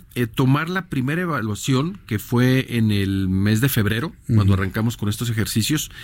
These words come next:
Speaker 1: y la última, que fue en noviembre. Eh, los promediamos.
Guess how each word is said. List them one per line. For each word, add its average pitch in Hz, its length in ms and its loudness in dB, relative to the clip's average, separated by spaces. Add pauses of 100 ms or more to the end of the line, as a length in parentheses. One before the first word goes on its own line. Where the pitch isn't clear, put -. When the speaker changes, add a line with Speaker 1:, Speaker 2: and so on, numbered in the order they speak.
(360)
Speaker 1:
y 156 80 6
la 156 140 2
última, 180 360 0
que 120 120 -10
fue 120 120 -4
en 107 40 0
noviembre. 90 380 -6 (680)
Eh, 120 520 -2 (360)
los 127 280 2
promediamos. 165 920 -2